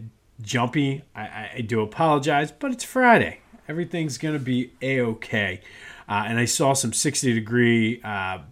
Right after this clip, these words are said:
days next week, so may have to try to get out and, uh, at least get nine holes in somewhere.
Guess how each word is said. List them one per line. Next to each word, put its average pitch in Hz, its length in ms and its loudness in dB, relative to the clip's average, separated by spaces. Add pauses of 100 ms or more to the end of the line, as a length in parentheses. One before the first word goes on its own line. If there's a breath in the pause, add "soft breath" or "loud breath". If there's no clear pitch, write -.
days 104 400 -2
next 104 340 -6
week, 101 320 -8
so 98 320 -6
may 240 760 2
have 220 300 0
to - 100 -20
try 190 260 -2
to 185 60 -2
get 165 180 -2
out 151 300 -2
and, 120 360 -4
uh, 107 300 -6 (640 loud breath)
at - 40 -8
least 170 220 0
get 120 160 0
nine 120 240 4
holes 107 320 -2
in 92 140 -10
somewhere. 90 480 -10